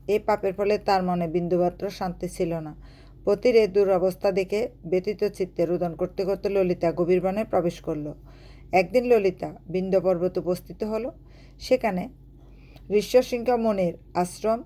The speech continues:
দর্শন করে মুনির কাছে হাজির হলো। তার চরণে প্রণাম করে সেখানে দাঁড়িয়ে রইল। মুনিবর জিজ্ঞাসা করলেন, "হে সুন্দরী, তুমি কে, কার কন্যা, কী কারণে বা এই গভীর বনে এসেছ?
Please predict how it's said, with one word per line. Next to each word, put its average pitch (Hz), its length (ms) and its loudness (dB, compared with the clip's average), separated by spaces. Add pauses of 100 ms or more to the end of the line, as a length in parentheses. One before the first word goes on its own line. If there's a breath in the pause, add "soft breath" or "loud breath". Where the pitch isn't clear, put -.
(120)
দর্শন 190 380 0
করে 220 200 0
মুনির 202 280 -2
কাছে 180 260 -2
হাজির 175 380 0
হলো। 160 240 -4 (180)
তার 196 220 2
চরণে 208 360 -2
প্রণাম 185 440 0
করে 170 380 0
সেখানে 185 380 -4
দাঁড়িয়ে 170 360 0
রইল। 156 280 -4 (500 loud breath)
মুনিবর 190 440 2
জিজ্ঞাসা 190 420 0
করলেন, 170 320 0
"হে 180 180 -2
সুন্দরী, 175 520 -4 (460 loud breath)
তুমি 214 220 -2
কে, 185 240 2 (100)
কার 180 220 2
কন্যা, 165 360 -4
কী 185 200 -6
কারণে 185 400 0
বা 202 100 2
এই 190 260 2
গভীর 185 280 0
বনে 196 240 -4
এসেছ? 175 360 -6